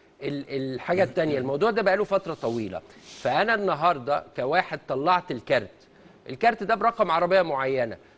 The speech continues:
بعد المدة الطويلة دي كلها مثلًا واحد نقل عنوانه، فالكارت ب-، ب-، الرقم العربية بيتغير، لازم يروح تاني للمرور ولا ي-، يتوجه لكم عن طريق الويب سايت؟ سؤالين مع بعض، اتفضل يا فندم.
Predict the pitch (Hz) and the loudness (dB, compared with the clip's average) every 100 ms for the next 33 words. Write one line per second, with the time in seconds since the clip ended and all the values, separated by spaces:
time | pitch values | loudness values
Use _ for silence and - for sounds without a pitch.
0 | - 131 220 233 202 190 233 196 196 - | -10 2 4 4 2 0 -2 -2 -6 -4
1 | 160 202 190 170 - 151 160 175 170 143 | -2 0 0 0 -4 -2 0 0 0 0
2 | - 165 160 175 - 143 160 190 160 147 | -2 0 2 0 0 0 2 4 2 2
3 | 139 147 156 147 131 117 117 190 190 185 | 0 0 0 0 -2 -4 -2 2 2 2
4 | 160 156 127 135 131 180 185 180 160 156 | -2 -2 -2 -4 2 2 2 2 4 4
5 | 190 180 147 147 170 147 120 - _ - | 4 2 0 2 4 2 -2 -10 _ -2
6 | 175 180 175 202 - 208 208 185 175 175 | 0 2 4 2 4 4 4 4 4 2
7 | 175 214 220 139 185 202 202 190 - - | 4 4 2 2 2 4 4 2 -6 -18
8 | - 151 156 147 143 151 139 143 143 160 | -4 0 2 2 0 4 2 4 0 4
9 | 202 196 180 151 151 151 170 147 143 139 | 2 4 6 6 4 0 0 4 2 2
10 | 147 131 - _ - 165 160 190 160 117 | 0 0 -2 _ -6 0 2 4 2 0
11 | 98 - 185 160 113 95 | -4 -2 0 0 0 -6